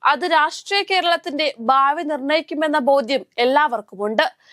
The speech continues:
നിലമ്പൂരിലെ ഉപതെരഞ്ഞെടുപ്പ് കാലത്തെ ചർച്ചകൾ വിഭിന്നമായിരുന്നു. സി പി എമ്മിലെ ജീർണതകൾക്കെതിരെ അൻവർ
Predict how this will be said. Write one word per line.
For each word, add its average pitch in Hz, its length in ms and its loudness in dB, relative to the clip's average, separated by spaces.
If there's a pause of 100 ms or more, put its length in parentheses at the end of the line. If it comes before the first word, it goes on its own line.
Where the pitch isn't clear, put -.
(320)
നിലമ്പൂരിലെ 392 840 2
ഉപതെരഞ്ഞെടുപ്പ് 339 840 0 (100)
കാലത്തെ 320 380 2
ചർച്ചകൾ 285 720 0
വിഭിന്നമായിരുന്നു. 247 920 0 (340)
സി 262 220 0
പി - 200 -6
എമ്മിലെ 294 340 2
ജീർണതകൾക്കെതിരെ 269 1080 0 (340)
അൻവർ 320 380 2